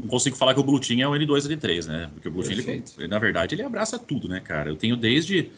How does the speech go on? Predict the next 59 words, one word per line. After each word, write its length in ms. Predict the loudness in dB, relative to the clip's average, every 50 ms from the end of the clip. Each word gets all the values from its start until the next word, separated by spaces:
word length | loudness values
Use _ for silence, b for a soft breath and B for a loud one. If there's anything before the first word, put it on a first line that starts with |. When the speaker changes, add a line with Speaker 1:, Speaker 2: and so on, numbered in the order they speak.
| B B B B B
Speaker 1:
aqui, 260 | -8 -6 -4 -4 -4
por 140 | -2 0 0
exemplo, 180 | 0 0 -2 -2
na 60 | -2
Re-, 240 | -2 0 -2 -2 -2 -4
aqui 140 | -6 -4 -4
na 80 | -2 -2
Red 80 | -2
Belt, 200 | 0 -2 -2 -2
eu 60 | -2
posso 160 | -4 -6 -2 0
dar 60 | 0
um 60 | 2
exemplo 340 | 2 0 0 -2 -4 -4 -4
que 240 | -2 -2 -2 -2 -2
isso 100 | -4 -6
daqui 300 | -6 -4 -2 0 2 2
é, 200 | 2 0 0 0
é 20 | 0
aberto 320 | 0 2 2 0 0 0
também 180 | -2 -4 -2 -2
ali 120 | -2 -2
no 60 | -4
nosso 260 | -4 -6 -6 -6 -6 -4
site 260 | -2 -2 -2 -2 -2
até. 240 | -2 -2 -2 -2 -4 B B B B B
Eu 100 | -8 -4
tenho 200 | 0 0 0 2
desde, 480 | 4 4 4 6 4 4 2 0 2 2
assim, 360 | 2 2 0 0 -2 -2 -2 -2
o 280 | -2 -2 0 0 -2
parte 340 | 0 2 4 4 4 2 0
do 80 | -2 -2
N 100 | -2 0
dois, 240 | 0 0 -2 -2 -2
N 80 | -6
três, 380 | -6 -4 -2 -2 -2 -4 -4 -6
não 100 | -8 -2
vai 120 | -2 -2
brigar 240 | -2 -2 -4 -6 -6
comigo 200 | -6 -6 -8 -8
depois, 300 | -8 -8 -6 -6 -6 -6
né, 80 | -6 -8
Eduardo? 220 | -8 -10 -12 -12 -14 -20 B B B B B B B B B -2
Eu 140 | 0 2 4
tenho 280 | 4 6 6 6 6
desde 180 | 6 4 4 6
a 40 | 6
parte 180 | 6 6 6
do 60 | 6 4
N 80 | 4
dois, 180 | 4 4 4 4
N 100 | 2 0
três 280 | 2 2 4 4 4
até 240 | 2 0 0 2 0
um 60 | 0
cara 220 | 2 0 0 0 0
de 80 | -2
teste. 420 | 2 2 2 2 2 0 -4 -8